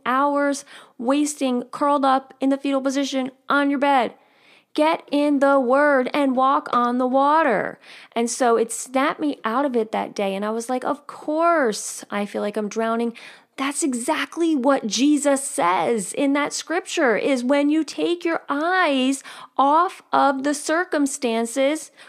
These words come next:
or you, I'm sorry, when you put your eyes on the circumstances, you will drown. And what does Jesus do? He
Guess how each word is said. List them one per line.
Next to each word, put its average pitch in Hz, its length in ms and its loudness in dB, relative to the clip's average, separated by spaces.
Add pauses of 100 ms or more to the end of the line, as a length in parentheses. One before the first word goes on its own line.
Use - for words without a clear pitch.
or 302 120 4
you, 285 240 2
I'm 247 240 -4
sorry, 220 180 0
when 220 140 2
you 240 80 0
put 330 280 -2
your 392 200 0
eyes 247 560 2
on 262 240 0
the 247 80 -2
circumstances, 269 880 0
you 330 200 2
will 359 380 2
drown. 202 720 0 (480)
And 247 260 -10
what 262 240 -14
does 269 240 -14
Jesus 254 560 -14
do? 254 340 -4 (240)
He 180 300 -8